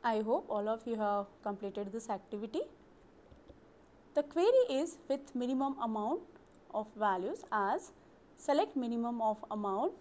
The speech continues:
from loan main query, that is select loan number from loan comma minimum amount, where loan dot amount equals to minimum amount dot value.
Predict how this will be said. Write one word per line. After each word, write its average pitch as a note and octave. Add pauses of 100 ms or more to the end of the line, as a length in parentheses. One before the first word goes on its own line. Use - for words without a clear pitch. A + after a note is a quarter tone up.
(160)
from G3+ (480)
loan A#3 (720)
main A#3+
query, C4 (120)
that A#3
is A3
select A#3
loan G#3
number G3 (340)
from G3+
loan G3+ (100)
comma G3+
minimum G3
amount, G3 (500)
where G#3 (380)
loan G4+
dot D4 (120)
amount A#3+
equals C4
to A#3
minimum C4 (280)
amount A#3+
dot A3+ (100)
value. F3+